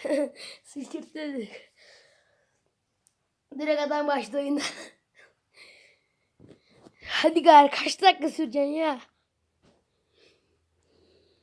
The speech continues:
Oh, mikro paramız geliyor gari. Aşağı can sokladık ama birleştireceğim toplarla.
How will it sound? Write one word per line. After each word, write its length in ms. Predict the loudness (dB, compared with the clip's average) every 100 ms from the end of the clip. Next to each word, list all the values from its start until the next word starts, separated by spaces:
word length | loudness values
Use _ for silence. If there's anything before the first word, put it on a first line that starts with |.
| _ _ _ _ _ _
Oh, 220 | 8 8 8
mikro 500 | 6 6 4 -2 -2
paramız 480 | -6 -4 -4 -6
geliyor 500 | -12 -10 -6 -4 -6
gari. 500 | -4 -2 -2 -4 -8 -14 _ _ _ _ _ _ -20
Aşağı 460 | -20 -14 -10 -8
can 180 | -6 -8
sokladık 640 | -8 -12 -12 -12 -16 -16 -12
ama 260 | -10 -12 -16 _ _ _ _ _ _ _
birleştireceğim 1120 | -12 -10 -8 -10 -12 -14 -16 -16 -12 -10 -10
toplarla. 680 | -12 -16 -14 -12 -10 -10 -14